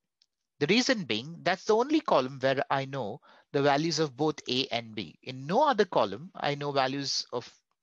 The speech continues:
A and B both. I, I either know A or B, correct? So from the second column, let me go to the first column.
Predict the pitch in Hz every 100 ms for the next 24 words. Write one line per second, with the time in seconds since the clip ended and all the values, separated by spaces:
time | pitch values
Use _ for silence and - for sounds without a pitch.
0 | _ _ _ _ _ - 123 127 123 123
1 | 101 120 - - - _ _ _ - -
2 | 135 123 147 180 170 180 185 165 254 -
3 | - 139 104 95 _ _ _ _ _ _
4 | _ _ _ - 202 - - - - -
5 | _ _ _ - - 156 - 202 311 -
6 | - - 214 247 196 104 87 98 180 -
7 | 180 - 247 160 165 160 160 - 143 123
8 | - - 92 76 -